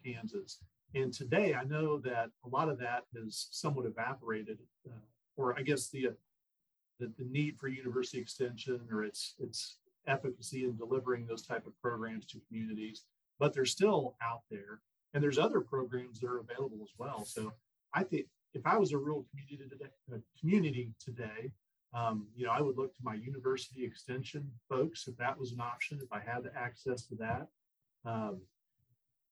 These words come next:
I, I would contact healthcare organizations. There's plenty of, plenty of programs out there that exist to help teach people about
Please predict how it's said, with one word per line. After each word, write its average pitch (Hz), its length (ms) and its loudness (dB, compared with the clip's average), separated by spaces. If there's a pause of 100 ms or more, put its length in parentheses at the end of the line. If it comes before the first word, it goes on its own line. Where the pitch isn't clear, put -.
(180)
I, 120 100 2
I 127 120 2
would 135 200 4
contact 135 520 2
healthcare 143 400 2
organizations. 147 840 0
There's 120 200 4 (120)
plenty 160 260 6
of, 110 120 6 (800)
plenty 170 380 2
of 110 180 -4 (120)
programs 120 600 2
out - 320 -2
there 110 380 0 (320)
that 110 100 -4
exist 110 600 0
to 107 100 -6
help 120 280 0
teach - 280 0
people 113 280 -4
about 107 180 -2